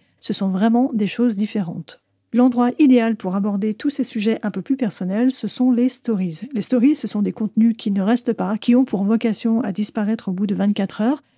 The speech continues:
Ce sont des stories aussi où il y a moins d'exigences côté esthétique, c'est-à-dire qu'on va s'attendre moins à ce que ce soit ultra parfait ou à ce que ce soit ultra léger. Et c'est aussi des contenus qui vont vous permettre d'échanger en message privé avec votre communauté.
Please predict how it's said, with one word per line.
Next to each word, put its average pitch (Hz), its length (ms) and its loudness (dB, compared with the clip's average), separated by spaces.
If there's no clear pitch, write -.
Ce - 180 -4
sont 254 140 2
des 233 80 4
stories 240 480 2
aussi 233 380 0
où 220 100 2
il 196 60 2
y 190 80 0
a 185 80 0
moins 254 180 4
d'exigences 233 600 2
côté 202 460 -6
esthétique, 247 600 0
c'est-à-dire 185 300 -4
qu'on 180 100 -4
va 180 80 -2
s'attendre 185 460 -2
moins 220 340 4
à 202 160 -2
ce - 80 -10
que 202 120 -2
ce 202 140 -4
soit 202 280 -4
ultra 226 280 -2
parfait 208 400 -6
ou 214 140 -2
à 202 80 -2
ce - 60 -6
que - 80 -10
ce 196 140 -6
soit 196 360 -6
ultra 226 300 -2
léger. 208 340 0
Et 220 80 0
c'est 254 180 2
aussi 233 460 0
des 226 160 0
contenus 226 340 2
qui 240 160 -2
vont 202 120 -2
vous 190 120 -4
permettre 190 460 -2
d'échanger 214 640 0
en 233 140 0
message 220 340 -2
privé 196 360 -4
avec 226 240 2
votre 220 240 -2
communauté. 202 680 0